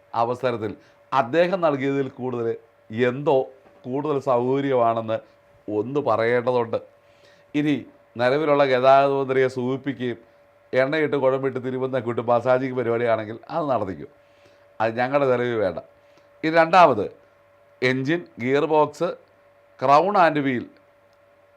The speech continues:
സബ് അസംബ്ലി അടക്കമുള്ള പ്രൊഡക്ഷൻ ടാർഗറ്റ്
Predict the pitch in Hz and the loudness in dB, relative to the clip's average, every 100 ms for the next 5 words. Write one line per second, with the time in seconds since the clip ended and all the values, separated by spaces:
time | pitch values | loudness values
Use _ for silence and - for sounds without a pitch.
0 | _ _ _ _ 110 127 123 139 139 135 | _ _ _ _ 0 2 4 4 4 0
1 | 143 170 - - 120 147 190 165 139 131 | 2 0 -2 0 0 0 -2 -2 2 0
2 | - _ _ _ _ _ _ _ _ _ | 0 _ _ _ _ _ _ _ _ _
3 | - 143 165 165 202 196 160 151 156 170 | -4 0 0 0 -4 0 4 4 4 -2
4 | 165 | -2